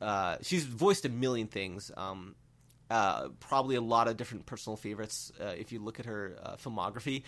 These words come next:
But the one that stuck out to me was from Knights of the Old Republic, the video game that, uh, came out for Xbox and P C. I had the P C version. Uh, one of the best Star Wars R P Gs ever made, if not the best. Uh,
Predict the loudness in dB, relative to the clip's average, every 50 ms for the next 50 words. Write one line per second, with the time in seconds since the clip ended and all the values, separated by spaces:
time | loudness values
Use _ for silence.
0 | -14 -10 -6 -4 -2 4 4 6 6 4 2 2 0 2 2 2 0 0 -4 -4
1 | -2 -2 0 0 0 0 -2 -2 -4 -4 -4 -4 -4 -6 -6 -6 -8 -10 -8 -6
2 | -6 -6 -6 -6 -8 -10 -6 -4 -4 0 0 -2 -2 -2 -6 -8 -8 -4 -4 -2
3 | -2 -2 -2 -2 -2 -2 -2 -4 -6 -10 -16 -20 -20 -20 -20 -20 -20 -20 -6 -2
4 | -2 0 0 -2 -2 -2 -2 -2 -2 -2 -2 -2 -2 0 0 -2 -2 -2 0 0
5 | 0 0 0 -4 -8 -10 -8 -10 -12 -10 -10 -8 -8 -6 -4 -4 -4 -4 -6 -6
6 | -8 -10 -12 -12 -12 -12 -14 -14 -12 -12 -12 -12 -14 -16 -18 -18 -20 -20 -16 -4
7 | 0 2 4 6 6 6 6 4 4 4 2 2 2 2 4 4 6 6 4 2
8 | 2 0 -2 0 0 0 0 -2 -6 -8 -8 -8 -8 -8 -8 -6 -6 -6 -4 -4
9 | -6 -6 -4 -4 -4 -4 -4 -6 -2 2 2 2 2 2 -4 -10 -8 -8 -8 -8
10 | -8